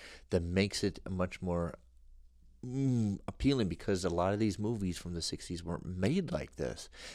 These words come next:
And I think it was actually pretty n-,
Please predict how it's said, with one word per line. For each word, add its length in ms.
And 120
I 60
think 200
it 40
was 180
actually 400
pretty 760
n-, 300